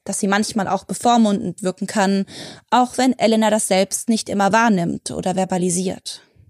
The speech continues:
Einmal bringt die Therapeutin das Wort Sichtbarkeit ein. Sie fragt,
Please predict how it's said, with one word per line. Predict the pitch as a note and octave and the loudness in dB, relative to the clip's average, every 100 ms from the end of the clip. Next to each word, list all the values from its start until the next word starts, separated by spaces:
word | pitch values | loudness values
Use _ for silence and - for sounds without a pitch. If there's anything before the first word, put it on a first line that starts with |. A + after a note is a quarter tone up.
| _ _ _ _ _ _ _ _ - | _ _ _ _ _ _ _ _ 0
Einmal | B3+ D#4 D4+ | 4 4 2
bringt | D4 C#4+ | 0 -2
die | |
Therapeutin | C4 A#3+ A#3+ B3 A#3+ A#3 | 0 0 0 2 2 2
das | G#3 - G#3 | 0 0 -2
Wort | G3 G3 | -2 -2
Sichtbarkeit | - G#3+ - - - - - | -2 -2 -4 -14 -14 -16 -14
ein. | - - - G#3 _ _ _ _ _ _ _ - | -12 -12 -14 -20 _ _ _ _ _ _ _ -4
Sie | A3+ | -2
fragt, | - A#3 A#3+ - | 2 2 2 -4